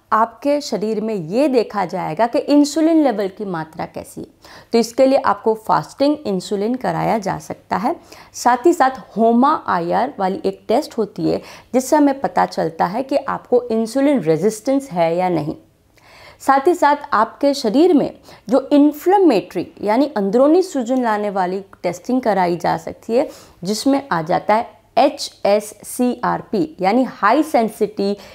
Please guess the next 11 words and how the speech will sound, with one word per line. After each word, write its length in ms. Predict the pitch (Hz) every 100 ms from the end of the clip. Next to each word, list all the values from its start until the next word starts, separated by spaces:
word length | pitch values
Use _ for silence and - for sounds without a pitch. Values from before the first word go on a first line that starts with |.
| -
सी 320 | - 277 285
रिएक्टिव 600 | 254 202 175 - _ 254
प्रोटीन, 580 | 269 269 170 156 180 - - _ _ _
इसकी 260 | 277 - 285
भी 140 | 262
टेस्ट 300 | 277 196 196
करते 320 | - 175 -
हैं। 140 | 147 - _ _ _ _ _ _ _ _
साथ 280 | 220 226
ही 60 | 294
साथ 200 | 269 208